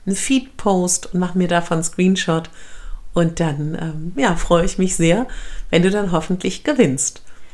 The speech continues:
Jetzt bleibt mir nur eines zu sagen. Ich freue mich, dass du da bist. Wir sehen uns,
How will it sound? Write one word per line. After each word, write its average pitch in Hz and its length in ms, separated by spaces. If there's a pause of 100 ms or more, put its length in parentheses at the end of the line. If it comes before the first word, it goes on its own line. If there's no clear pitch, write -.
(260)
Jetzt 190 300
bleibt 196 260
mir 190 100
nur 180 160
eines 151 360
zu - 160
sagen. 147 640
Ich - 180
freue 175 240
mich, 196 160
dass - 180
du - 100
da 147 260
bist. 143 320
Wir 151 80
sehen 156 240
uns, 156 380